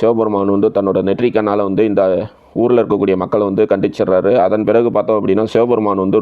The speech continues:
ரொம்ப வந்து உக்கிரமாவே வந்து காணப்பட்டிருக்காரு. சிவவாக்கிய சித்தர் வந்து ஒரு குறிப்பிட்ட காலம் வந்தது இங்கேயே வந்து சிவபெருமானோட ஐக்கியமாயிட்டாரு. சிவபெருமானோட உக்கிரத்தை குறைக்கிறதுக்காக இந்த தலத்துல பார்த்தோம் அப்படின்னா நந்தி பகவானுக்கும் சிவபெருமானுக்கு இடையில வந்து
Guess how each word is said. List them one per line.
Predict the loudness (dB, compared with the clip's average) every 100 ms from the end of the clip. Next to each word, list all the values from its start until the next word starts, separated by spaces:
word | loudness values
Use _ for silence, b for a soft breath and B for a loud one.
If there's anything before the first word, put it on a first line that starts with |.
| 2
ரொம்ப | 2 0
வந்து | 0 0 -2 -6 _
உக்கிரமாவே | -2 0 0 0 0
வந்து | -2 -2
காணப்பட்டிருக்காரு. | 0 -2 -2 0 0 0 0 0
சிவவாக்கிய | 2 2 2 0
சித்தர் | 0 0 0 0
வந்து | 2 2 2
ஒரு | 2
குறிப்பிட்ட | 0 0 0 0
காலம் | 0 -2
வந்தது | 0 2 2
இங்கேயே | 2 2 2
வந்து | -2
சிவபெருமானோட | 0 0 0 0 0 0 0
ஐக்கியமாயிட்டாரு. | 0 0 0 0 0 0 -2 B B B
சிவபெருமானோட | 0 2 2 0 0 0 0 0
உக்கிரத்தை | 0 0 0 0
குறைக்கிறதுக்காக | 0 0 -2 -2 0 0 2 0 -2 B B
இந்த | -2
தலத்துல | 0 0 0 0
பார்த்தோம் | 0 0 0
அப்படின்னா | 2 0 0 0
நந்தி | 0 0 2
பகவானுக்கும் | 2 2 0 0 0 2
சிவபெருமானுக்கு | 0 2 0 0 0 0 2
இடையில | 2 2 0
வந்து | 0